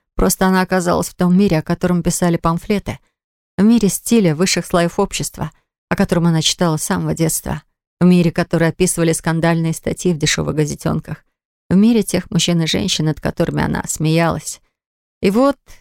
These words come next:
эти люди оказались перед ней вживую. Они выглядят именно так, как она их себе представляла. Толстыми, жеманными, тщеславными – и готовыми на обман. Вот вдоль набережной быстро проскакали возничие.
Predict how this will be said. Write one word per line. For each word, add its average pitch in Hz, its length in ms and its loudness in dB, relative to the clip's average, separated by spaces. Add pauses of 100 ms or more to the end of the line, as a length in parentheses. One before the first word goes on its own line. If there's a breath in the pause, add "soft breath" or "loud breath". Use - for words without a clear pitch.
эти 196 260 2
люди 185 360 4
оказались 170 580 2
перед 160 220 0
ней 170 180 2
вживую. 156 560 -2 (360)
Они 240 180 4
выглядят 208 480 2
именно 175 380 2
так, 208 180 0
как - 220 -6
она 175 240 4
их 160 80 -2
себе 156 260 -2
представляла. 143 800 -6 (580)
Толстыми, 226 440 0
жеманными, 170 520 2
тщеславными – 160 800 -2 (420)
и 196 140 2
готовыми 180 560 0
на 160 160 2
обман. 156 420 -2 (1500)
Вот 262 200 2
вдоль 190 280 2
набережной 180 480 2
быстро 180 340 0
проскакали 165 580 0
возничие. 156 720 -2